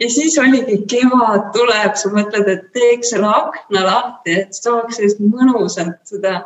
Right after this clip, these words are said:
värsket õhku. Ja ei, tema ei saa, ta hakkab kohe aevastama ja, ja no, ükskord unustasime, issand, siis noh, me ei jõudnud aevastamist ära kuulata, et noh, saime aru, et ei ole mõtet.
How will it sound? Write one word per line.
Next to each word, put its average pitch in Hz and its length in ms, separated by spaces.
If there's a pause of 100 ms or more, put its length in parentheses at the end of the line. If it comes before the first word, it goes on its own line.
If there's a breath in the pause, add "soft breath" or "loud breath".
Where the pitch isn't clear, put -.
(260 loud breath)
värsket 220 600
õhku. 277 480 (920 loud breath)
Ja 220 320 (140)
ei, 233 460
tema 269 280
ei 208 100
saa, 202 220
ta 196 160
hakkab 214 320
kohe 208 240
aevastama 185 800
ja, 185 160 (320)
ja - 220
no, 233 120 (440)
ükskord 240 520
unustasime, 185 760
issand, 208 800
siis 214 320
noh, 233 160
me 214 160
ei 214 80
jõudnud 220 400
aevastamist 202 640
ära 208 160
kuulata, 185 560
et 190 80
noh, 202 160
saime 208 320
aru, 190 240
et - 240
ei 180 80
ole 180 160
mõtet. 190 400